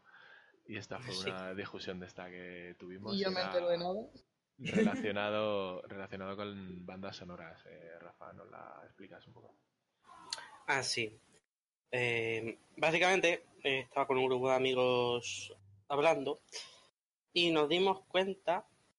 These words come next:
Speaker 2: mm, entre comillas, de que parece ser como que cada vez las, en medios como los videojuegos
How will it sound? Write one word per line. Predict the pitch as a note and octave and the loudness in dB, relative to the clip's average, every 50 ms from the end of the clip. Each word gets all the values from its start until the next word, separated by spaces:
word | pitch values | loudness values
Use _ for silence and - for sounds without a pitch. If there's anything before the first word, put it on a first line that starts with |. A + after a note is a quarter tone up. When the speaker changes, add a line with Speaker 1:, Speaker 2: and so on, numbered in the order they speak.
| _ _ _ | _ _ _
Speaker 2:
mm, | D3 C#3+ C3+ C3 C3 B2+ B2 A#2+ A#2 A2+ A#2 A#2+ - - - - _ - | -2 0 0 0 0 -2 -2 -4 -6 -8 -10 -10 -12 -12 -16 -18 _ 0
entre | C3+ B2 - - A#2 | 0 0 2 0 0
comillas, | A#2+ A#2 C3+ D3+ C#3 C3 C#3 - - - - | 2 4 4 4 4 2 0 0 -4 -4 0
de | D3 D#3 - | 0 0 4
que | - - - G#3+ - - _ _ _ _ _ _ _ _ _ _ | 4 4 4 4 0 -4 _ _ _ _ _ _ _ _ _ _
parece | - D3 D3 D3+ D#3 E3 | 2 4 4 4 4 4
ser | - E3+ E3 E3 - | 4 4 4 4 2
como | C#3 C3+ B2+ B2+ B2 | 0 0 2 0 0
que | - - A#2+ A#2 - | 0 0 0 0 2
cada | - C#3 D3+ D3+ | 4 4 6 6
vez | C#3+ D3 D3+ D#3 - - _ _ _ _ | 6 6 4 2 0 -6 _ _ _ _
las, | A#2+ A#2+ A#2+ A#2 - - - - - - | 2 2 2 2 -2 -8 -16 -16 -10 -4
en | - C3 B2 A#2+ A#2 A#2+ | 0 0 0 0 -2 -2
medios | A#2+ B2+ C#3+ D3+ D#3 D#3 | 0 4 4 4 4 4
como | - D#3 D3+ D3 | 2 2 4 4
los | C#3+ C#3 C3 | 4 4 4
videojuegos | C#3 C3 C3 B2+ - - C#3+ C#3 B2+ C3+ D3 - - - | 2 2 0 0 2 2 2 2 2 0 -6 -8 -12 -18